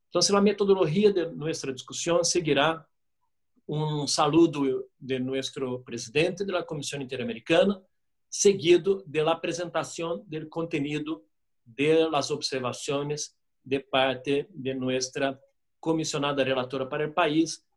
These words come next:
complementada por la comisionada jurista y los relatores especiales. Informarles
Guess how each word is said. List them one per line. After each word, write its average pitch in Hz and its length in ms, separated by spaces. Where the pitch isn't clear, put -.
complementada 143 880
por 131 200
la 131 120
comisionada 131 640
jurista 139 440
y - 20
los 127 300
relatores 123 800
especiales. - 800
Informarles 170 1000